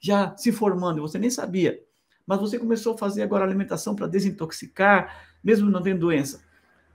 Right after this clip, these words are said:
O seu organismo agora vai se concentrar mais naquele tumor. Ah, olha, agora eu vou mandar lá, é, o-, os monócitos, linfócitos através do sangue, e eu vou começar a varrer aquele tumor lá, essa pessoa nem vai saber que ela teve o tumor, e vai eliminar.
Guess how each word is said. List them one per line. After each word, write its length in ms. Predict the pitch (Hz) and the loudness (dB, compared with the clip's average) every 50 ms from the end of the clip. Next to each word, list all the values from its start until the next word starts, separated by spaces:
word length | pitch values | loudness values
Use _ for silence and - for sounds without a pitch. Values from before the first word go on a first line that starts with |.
| _ - | _ -2
O 40 | - | 6
seu 120 | 202 220 | 6 6
organismo 320 | 202 202 190 208 214 202 | 6 6 4 4 4 4
agora 180 | 214 208 208 214 | 4 4 4 4
vai 100 | 208 214 | 2 2
se 140 | 208 - - | 0 0 -4
concentrar 600 | - 214 226 202 - 220 196 202 196 208 202 190 | -2 0 0 2 2 0 0 2 2 2 2 2
mais 200 | 190 208 240 233 | 2 2 2 2
naquele 300 | 220 208 208 214 190 185 | 2 0 0 0 -2 -2
tumor. 260 | - 170 170 170 160 151 | -2 -4 -4 -2 -2 -2
Ah, 340 | 180 190 196 202 208 202 202 208 - _ _ - | -2 -2 -2 0 -2 -2 -4 -6 -10 _ _ -6
olha, 240 | 170 185 190 175 151 | -2 0 0 0 2
agora 160 | 147 175 185 | 0 0 0
eu 60 | 175 | 0
vou 120 | 180 180 | -2 -2
mandar 320 | 170 165 160 160 165 170 170 | -2 -2 -2 0 0 0 0
lá, 300 | 170 175 185 185 170 - - _ _ _ - | 0 0 0 0 -2 -4 -10 _ _ _ 0
é, 180 | 151 160 160 | 2 2 4
o-, 300 | - 185 170 - - - | 4 4 2 2 0 -2
os 100 | 180 160 | -2 -2
monócitos, 720 | 156 147 143 151 165 190 208 226 226 - - - 180 170 156 | -4 -4 -2 -2 0 2 2 0 0 -2 -6 -8 -6 -4 -4
linfócitos 760 | 160 160 156 - - 202 - 226 202 - 202 - 180 170 170 | -4 -4 -6 -6 0 2 2 2 2 0 -8 -8 -8 -8 -8
através 360 | 156 - 160 160 190 185 156 | -4 -4 -2 0 0 0 -2
do 80 | 139 131 | -4 -6
sangue, 440 | - - 233 254 269 233 226 220 - - - - | -2 0 4 6 6 6 4 2 -2 -14 -8 -2
e 60 | - | 0
eu 40 | 185 | 2
vou 120 | 190 214 | 2 2
começar 400 | 208 202 202 196 - - - 208 | 2 2 0 0 0 0 0 0
a 20 | 214 | 0
varrer 460 | 185 190 208 - - 147 208 247 277 | 2 2 0 0 0 0 0 2 2
aquele 280 | 269 269 - 240 233 202 | 0 0 2 0 0 0
tumor 360 | 208 - 202 202 202 196 185 | 2 4 4 6 6 6 4
lá, 220 | 202 233 240 233 - - _ - | 4 2 0 -2 -6 -16 _ -8
essa 180 | 202 202 220 | -6 -6 -6
pessoa 280 | 208 214 202 208 214 202 | -4 -4 -4 -2 -2 -2
nem 360 | 180 170 175 196 226 254 269 | 0 0 0 0 2 2 0
vai 120 | 277 277 226 | 0 -2 -4
saber 280 | - 214 190 180 208 | -2 -2 -4 -4 -4
que 80 | 208 - | -4 -4
ela 120 | 185 180 180 - | -6 -8 -8 -8
teve 180 | - 180 175 185 | -10 -10 -10 -10
o 60 | 180 | -12
tumor, 340 | - 175 175 151 139 131 135 _ _ _ _ _ _ _ - | -12 -10 -10 -8 -8 -10 -12 _ _ _ _ _ _ _ -8
e 80 | 165 | -8
vai 220 | 156 147 151 151 156 | -6 -4 -2 -4 -2
eliminar. 520 | 151 151 170 185 190 180 156 139 135 135 | -4 -4 -4 -4 -2 0 0 0 -2 -4